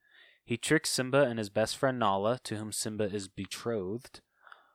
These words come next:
into exploring a forbidden elephant's graveyard where they,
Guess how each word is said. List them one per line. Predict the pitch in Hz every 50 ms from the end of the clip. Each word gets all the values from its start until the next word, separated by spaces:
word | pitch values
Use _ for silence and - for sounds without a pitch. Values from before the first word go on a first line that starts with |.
| _ _ _ _ _ _ _ _ _ -
into | 117 117 113 - 127 120 110
exploring | 107 110 - - - - 123 113 113 117 113 92
a | 117 113
forbidden | - - 120 110 101 98 110 107 104 107 107 -
elephant's | - 107 101 101 95 - 107 98 - -
graveyard | - 117 117 127 127 107 101 95 90 90 92 98 -
where | 101 104 101 104
they, | 101 104 104 98 98